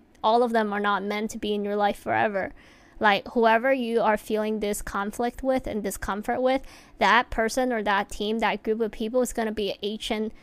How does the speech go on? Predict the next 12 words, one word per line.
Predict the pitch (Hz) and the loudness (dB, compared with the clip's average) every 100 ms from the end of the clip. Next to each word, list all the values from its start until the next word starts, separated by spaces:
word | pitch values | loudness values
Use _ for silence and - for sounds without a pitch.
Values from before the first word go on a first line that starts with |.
| - - | -20 -6
past | - - 220 202 - - | -6 0 2 2 -2 -10
very, | 240 226 214 208 240 | -2 0 0 -4 0
very | 220 208 208 | 0 2 0
soon. | - 214 208 | -2 -2 -2
Like, | 190 | -4
it | 190 | 0
doesn't | 226 233 262 | 2 2 2
even | 233 214 | 0 -2
matter | 202 196 214 | -2 0 0
what | 202 208 - | 0 -2 -4
they | 202 | -6
think. | 208 - 220 208 - | -4 -2 -2 -4 -12